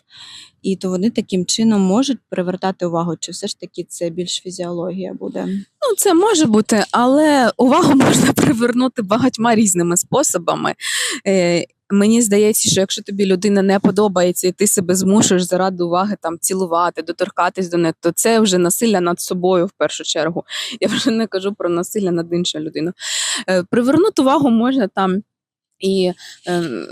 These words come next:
Speaker 2: якісь навчитись на великі кататись, якісь трюки робити, можна щось таке цікаве придумати, хімічні якісь
Speaker 1: Або
Speaker 2: там
Speaker 1: просто вкрасти гроші там батьків.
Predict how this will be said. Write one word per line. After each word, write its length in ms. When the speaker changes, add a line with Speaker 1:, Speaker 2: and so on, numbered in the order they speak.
Speaker 2:
якісь 420
навчитись 520
на 80
великі 400
кататись, 640
якісь 300
трюки 400
робити, 380
можна 400
щось 260
таке 260
цікаве 380
придумати, 560
хімічні 520
якісь 300
Speaker 1:
Або 80
Speaker 2:
там 100
Speaker 1:
просто 340
вкрасти 420
гроші 500
там 280
батьків. 640